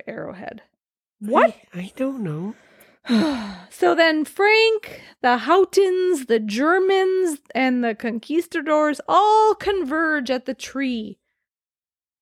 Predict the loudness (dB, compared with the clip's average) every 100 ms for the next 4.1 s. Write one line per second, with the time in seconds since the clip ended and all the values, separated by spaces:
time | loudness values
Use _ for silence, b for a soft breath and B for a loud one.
0 | _ _ _ _ -10 -6 -6 -4 -6 -6
1 | -6 -8 -12 -12 -14 -16 -10 0 4 4
2 | 4 2 0 0 0 0 -4 _ _ _
3 | _ _ _ _ _ -2 0 2 0 -4